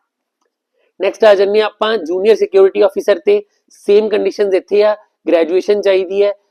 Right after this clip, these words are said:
ਰਿਫਰੈਸ਼ਰ ਸਰਟੀਫਿਕੇਟ ਚਾਹੀਦਾ ਵਾ, ਠੀਕ ਹੈ, ਦੋ ਚੀਜ਼ਾਂ ਤਾਂ ਮਸਟ ਹੈ। ਤੇ ਉਸ ਤੋਂ ਬਾਅਦ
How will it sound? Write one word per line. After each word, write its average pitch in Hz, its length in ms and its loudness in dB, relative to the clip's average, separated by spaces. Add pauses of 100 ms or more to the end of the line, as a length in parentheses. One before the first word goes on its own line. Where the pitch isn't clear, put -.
(160)
ਰਿਫਰੈਸ਼ਰ 175 520 0
ਸਰਟੀਫਿਕੇਟ 170 460 -2
ਚਾਹੀਦਾ 190 340 2
ਵਾ, 190 140 0 (420)
ਠੀਕ 147 160 -8
ਹੈ, 180 60 -2
ਦੋ 160 240 -4
ਚੀਜ਼ਾਂ 160 280 -4
ਤਾਂ 175 100 -4
ਮਸਟ 160 320 -8
ਹੈ। 151 100 -4 (540)
ਤੇ 185 300 2
ਉਸ - 220 -8
ਤੋਂ 196 120 -4
ਬਾਅਦ 190 280 2